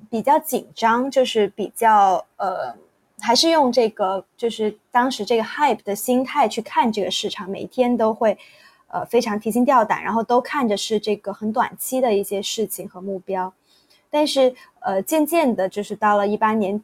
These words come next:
底，也有这个非常大的一个波动，然后市场就是真的是转到了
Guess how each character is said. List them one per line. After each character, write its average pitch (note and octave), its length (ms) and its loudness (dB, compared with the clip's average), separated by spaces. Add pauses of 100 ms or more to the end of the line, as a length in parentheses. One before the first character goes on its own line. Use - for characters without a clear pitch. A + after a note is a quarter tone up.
底， G3+ 200 -4
也 F#3+ 120 -2
有 G3 140 0
这 G3 160 -4
个 F#3 200 -6
非 B3 200 -2
常 G#3+ 180 -6
大 A#3 300 0
的 E3+ 80 -4
一 - 100 -8
个 F3+ 280 -4
波 G3 280 0
动， F#3+ 300 0
然 F3+ 120 -8
后 G3+ 160 -4
市 A3+ 200 -2
场 - 280 -10
就 G3 140 -12
是 F#3+ 240 -10
真 A3+ 180 -6
的 A#3+ 140 0
是 G3+ 160 -6
转 - 260 -10
到 F3+ 220 -2
了 E3 240 -8